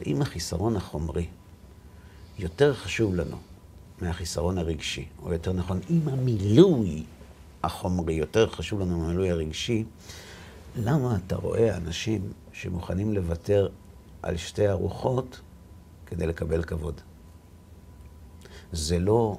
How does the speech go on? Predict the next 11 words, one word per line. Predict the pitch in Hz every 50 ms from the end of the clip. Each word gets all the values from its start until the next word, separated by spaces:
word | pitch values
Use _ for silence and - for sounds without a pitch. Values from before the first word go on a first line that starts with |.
| - -
מעיד | 98 98 95 - - - 92 110 113 107 107 92 82 -
על | - 82 90 90 90 -
כך | - - 98 101 95 - - -
שלאדם | - - 92 92 95 95 78 90 92 73 67 87 92 98 98 98
הזה | 92 87 85 80 95 98 98 101 101 - -
המילוי | - 92 90 90 85 87 95 98 98 92
הרגשי | 87 90 85 85 85 - - 92
יותר | 85 85 85 - 92 85
חשוב | 87 87 - 90 87
מהמילוי | 87 85 82 82 80 82 82
החומרי? | 85 - - 80 82 90